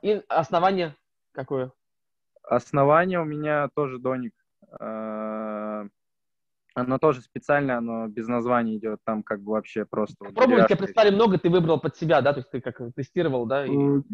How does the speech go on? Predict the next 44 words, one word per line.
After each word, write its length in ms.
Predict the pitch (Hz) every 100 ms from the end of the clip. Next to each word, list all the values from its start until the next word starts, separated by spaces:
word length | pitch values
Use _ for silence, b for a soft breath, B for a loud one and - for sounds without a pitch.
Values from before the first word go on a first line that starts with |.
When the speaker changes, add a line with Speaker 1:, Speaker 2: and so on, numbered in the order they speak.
| 143 -
Speaker 2:
да, 260 | 190 196
да, 180 | 156 180
я 160 | 165 160
тестировал, 520 | 165 _ 220 240 190
у 40 |
меня 220 | 170 160 160
много 260 | 185 165
деревяшек 580 | 147 151 165 202 - 160
было, 400 | 143 151 147 131 -
там 480 | 127 123 123 123 113
прям 200 | 139 143
очень 320 | 170 151 -
много. 340 | 135 131 113 101 _ _
И 460 | 117 120 120 120 120
я 180 | 139
по 140 | 135 135
весу 340 | 139 180 -
подбирал, 640 | 147 127 135 135 135 131 - _ _ _ -
и 260 | 131 131
Speaker 1:
А 40 | -
сколько 220 | 156 151
Speaker 2:
что-то 160 | 143 131
Speaker 1:
у 40 |
тебя 160 | 139 131
Speaker 2:
схожее 300 | 151 139 131
Speaker 1:
вес? 20 |
Speaker 2:
к 80 | 147
Мизутани. 600 | 139 139 151 143 120 113 _ _
Speaker 1:
Вес 280 | 139 156 131
сейчас 280 | - 143 120
сколько 240 | - 131
у 40 | 120
тебя? 420 | 117 110 110 - _ - _ - - _ _ _ 156
Speaker 2:
Э, 560 | 120 131 127 127 127 127
вес, 540 | 123 165 190 202 -
я 200 | 147 156 151
тяжёлый 540 | 165 156 190 190 170
не 100 | 170
очень 340 | 190 214 - 175
люблю, 320 | 160 165 160
у 40 |
меня 260 | 151 151 151
вес 220 | 156 175
где-то 920 | 165 147 156 147 160 156 151 147 147